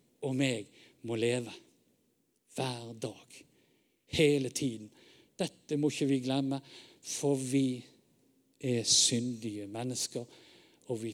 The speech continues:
trenger Guds nådige tilgivelse hver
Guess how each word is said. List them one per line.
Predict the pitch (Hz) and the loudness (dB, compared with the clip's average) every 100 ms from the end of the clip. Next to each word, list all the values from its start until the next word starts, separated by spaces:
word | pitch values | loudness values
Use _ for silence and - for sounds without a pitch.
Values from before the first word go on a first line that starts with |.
| - | -8
trenger | - 123 113 107 | -8 -8 -8 -10
Guds | 104 113 107 - - | -8 -8 0 0 0
nådige | 120 127 135 135 123 120 - | 0 2 2 2 -2 -4 -4
tilgivelse | 131 117 127 135 110 110 - 117 | -4 -2 -2 -2 -4 -6 -8 -8
hver | 127 131 160 170 160 | -8 -2 0 0 -4